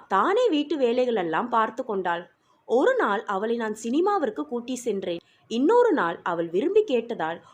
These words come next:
ஒரு வீணை கச்சேரிக்கு அழைத்து போனேன். மற்றபடி தினமும் சீரியல் நிகழ்ச்சிகளை தவறாமல் டி வியில் பார்த்துவிட்டு தான் படுக்க வருவாள். அன்று நான் ஆபீஸ் வேலையாக வெளியில் சென்றுவிட்டு வீட்டுக்கு சீக்கிரமாக வந்தேன். ஒரு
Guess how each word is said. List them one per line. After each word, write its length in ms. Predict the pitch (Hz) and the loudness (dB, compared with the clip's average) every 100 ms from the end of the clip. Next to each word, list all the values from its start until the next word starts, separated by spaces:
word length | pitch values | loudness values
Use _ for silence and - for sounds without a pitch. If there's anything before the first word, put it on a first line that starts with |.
| - | -8
ஒரு 200 | 269 311 | -2 0
வீணை 340 | 277 311 508 539 | 2 2 2 0
கச்சேரிக்கு 600 | 311 - 277 226 - 214 - | -2 -4 -4 -4 -4 -6 -4
அழைத்து 320 | 180 240 - 294 | -2 -2 -4 -4
போனேன். 380 | 214 190 170 165 _ _ _ 208 | -2 -2 -4 -8 _ _ _ 0
மற்றபடி 580 | 233 - 494 392 202 196 | 0 2 0 0 0 -2
தினமும் 500 | 180 208 349 302 220 | -2 0 0 0 -2
சீரியல் 500 | - 220 339 440 339 | -4 0 4 4 4
நிகழ்ச்சிகளை 560 | 214 254 - 262 190 185 | 2 0 -2 -4 -2 -2
தவறாமல் 600 | 202 170 269 392 285 180 190 | 0 0 2 0 0 -2 -4
டி 120 | 214 285 | -6 -4
வியில் 300 | 226 254 196 | -4 -2 0
பார்த்துவிட்டு 560 | 175 247 311 240 - | 2 0 -4 -6 -4
தான் 200 | 165 208 240 | -2 -2 -2
படுக்க 280 | 196 202 220 | -4 -4 -4
வருவாள். 400 | 190 180 175 - _ _ _ _ | -2 -2 -4 -6 _ _ _ _
அன்று 300 | - 285 494 523 | 0 2 2 0
நான் 220 | 294 220 220 214 | 0 -2 0 0
ஆபீஸ் 280 | - 480 - | 0 -4 -2
வேலையாக 540 | 277 247 220 175 170 196 | -2 -2 -2 -2 -4 -6
வெளியில் 400 | 170 247 415 440 269 | -4 2 4 2 0
சென்றுவிட்டு 560 | 214 220 202 - 156 156 - - _ | -4 -4 -6 -6 -6 -8 -12 -20 _
வீட்டுக்கு 500 | 208 339 - - 214 220 | 2 4 4 2 2 0
சீக்கிரமாக 720 | 240 311 381 370 220 165 254 | 0 -4 0 0 0 -2 -2
வந்தேன். 360 | 247 196 170 - _ _ - | -4 -4 -8 -10 _ _ -2
ஒரு 140 | 302 | -2